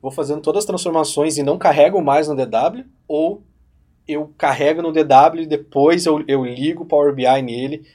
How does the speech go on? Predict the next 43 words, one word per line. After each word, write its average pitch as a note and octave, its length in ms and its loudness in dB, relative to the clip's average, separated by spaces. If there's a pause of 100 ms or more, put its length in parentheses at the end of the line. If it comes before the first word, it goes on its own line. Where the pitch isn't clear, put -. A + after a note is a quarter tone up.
e C3+ 140 -6
aí B2 160 -6
apresento C3 420 -6
essas B2 180 -16
informações. B2+ 560 -14 (220)
Esse E3+ 160 -4
é - 20 2
um G3 40 2
assunto F#3 260 -8
polêmico F3+ 460 -4
porque F3 200 -12
a F3 40 -8
gente F3 100 -10
tá F3+ 60 -4
falando E3+ 160 -4
de F3 80 -12
duas F3 260 -2
coisas C#3+ 320 -4
aqui. B2 300 -14 (280)
Uma F#3 180 -8
coisa G3 260 -6
é - 20 -6
Enterprise E3+ 520 -4
B E3 100 -8
I, D3 240 -4 (340)
outra B2 240 -8
coisa C3+ 480 -10 (160)
é C#3 80 -6
Self-Service D3 880 0
B A2 100 -12
I. F#2 160 -10 (800)
O A#3+ 240 -4
Power E3 300 2
B C3 80 -4
I, C#3+ 140 2
ele E3 120 -2
tem D3+ 240 -6
uma, D#3 320 0
uma C#3+ 180 0
limitação C#3+ 580 -4
de D3 160 -4
um G3+ 160 2
giga D3 520 -8